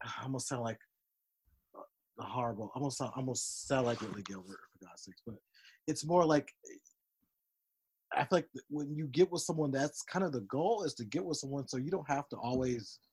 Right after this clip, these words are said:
go through these hoops and things and apps and all that crazy stuff, you know? 'Cause it's like, okay, 'cause yeah, you're right. That's a lot of work you do. And for some of y'all, that's a lot of work you do for <laughs> ten minutes or less. Um,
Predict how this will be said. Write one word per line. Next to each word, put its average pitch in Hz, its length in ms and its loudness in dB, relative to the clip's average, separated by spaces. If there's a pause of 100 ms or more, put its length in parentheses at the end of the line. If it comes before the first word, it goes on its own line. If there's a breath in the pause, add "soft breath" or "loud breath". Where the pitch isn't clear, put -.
(680)
go 151 160 6
through 143 140 4
these 117 220 2 (100)
hoops 214 340 2
and 123 240 -2 (160)
things 165 560 0
and 120 120 0 (140)
apps - 480 2
and 233 240 -10
all - 80 -2
that 247 180 0
crazy 127 320 2
stuff, 110 360 -2
you 131 80 0
know? 143 220 4
'Cause 143 120 -2
it's 139 180 0
like, 131 280 2 (800)
okay, 208 400 2 (440)
'cause 151 140 2
yeah, 208 60 8
you're 196 200 8
right. 190 280 4
That's 180 120 0
a 185 60 2
lot 147 200 6
of 143 60 4
work 139 220 0
you 123 120 0
do. 113 340 0
And 110 220 -4
for 117 80 -4
some 151 260 0
of 139 60 -2
y'all, 117 220 2
that's 113 140 -4
a 113 40 -4
lot 113 80 0
of 110 60 -2
work 113 160 -8
you 110 60 -6
do 104 220 -8
for 117 160 -8
<laughs> - 100 -12
ten 143 120 2 (160)
minutes 147 340 2
or 123 80 0
less. - 540 -6 (640)
Um, 120 640 6